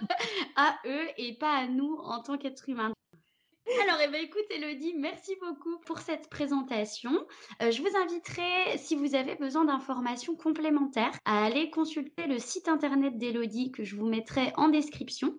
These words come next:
à aller également consulter son, euh, compte Instagram qui s'appelle Élodie Marest, comme son nom et son prénom. Et puis maintenant, on va rentrer un petit peu plus dans le vif du sujet et on va parler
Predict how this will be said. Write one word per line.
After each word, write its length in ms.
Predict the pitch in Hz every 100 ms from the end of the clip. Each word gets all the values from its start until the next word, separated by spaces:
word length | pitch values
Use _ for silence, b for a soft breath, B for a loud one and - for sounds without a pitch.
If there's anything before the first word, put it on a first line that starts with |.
| -
à 200 | 269 269
aller 240 | 269 294 294
également 480 | 277 262 254 262 269
consulter 720 | - 262 - 233 285 277 -
son, 420 | - 247 233 208 233 233
euh, 220 | 214 202
compte 260 | 202 381 392
Instagram 680 | 349 330 269 226 220 254 277 B B -
qui 140 | 196
s'appelle 320 | - 180 202 -
Élodie 360 | - 381 302 277
Marest, 440 | 220 190 220 - _
comme 180 | - 339
son 180 | 311 240
nom 200 | 220 214 -
et 120 | 440 -
son 120 | 302
prénom. 400 | - 190 254 381 B B B B B
Et 80 | 415
puis 140 | - 494 427
maintenant, 300 | 294 311 381 453 453
on 80 | 349
va 80 | 262
rentrer 260 | 262 277 370
un 100 | 294
petit 180 | 302
peu 120 | - 330 349 - -
plus 260 | 370 427 277
dans 120 | 262
le 140 | 247
vif 260 | 240 320 269
du 160 | 214 220
sujet 580 | - 339 254 214 - -
et 160 | 226 277
on 100 | 269
va 160 | 226 214
parler 500 | 202 196 208 277